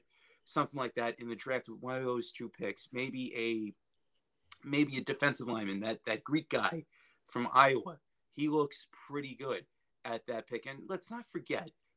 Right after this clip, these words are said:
right, the guys that are on the top of the draft board right now, the defensive linemen, some of those teams that might need quarterbacks, guy,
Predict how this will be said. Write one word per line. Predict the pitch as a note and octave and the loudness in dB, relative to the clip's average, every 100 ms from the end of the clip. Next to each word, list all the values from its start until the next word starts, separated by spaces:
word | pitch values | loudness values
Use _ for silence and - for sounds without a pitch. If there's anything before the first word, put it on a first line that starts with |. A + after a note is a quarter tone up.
| - | -6
right, | B2+ C3 _ _ _ | -2 -2 _ _ _
the | C3+ | -6
guys | B2+ D3+ G#3 A3+ | 0 0 0 0
that | G3+ | 0
are | F3+ E3 | 0 0
on | C#3+ | -4
the | |
top | - C3+ D3 C#3 | -6 -2 -2 -4
of | |
the | B2+ | -14
draft | A#2+ B2 C3 | -10 -10 -10
board | D3+ D#3+ D3+ | -6 -6 -4
right | D#3 D3+ | -6 -6
now, | D#3+ F#3 - _ _ A#2+ | -8 -8 -14 _ _ -12
the | |
defensive | A2+ A#2+ D3 D3 B2+ | -10 -8 -6 -6 -6
linemen, | A#2+ C3 F#3 F#3+ _ _ _ - | -4 -2 -2 -6 _ _ _ -16
some | - G3+ A3+ | -8 -4 -4
of | A#3+ | -2
those | A3+ - | -2 -4
teams | - F3 F#3+ F3+ | -6 -4 -4 -6
that | - - - | -10 -14 -6
might | B2+ C3+ D3 | 2 2 4
need | D3+ | -2
quarterbacks, | - C#3+ D3 D#3 E3 E3+ - - | -2 0 0 0 -6 -8 -12 2
guy, | C3 | 4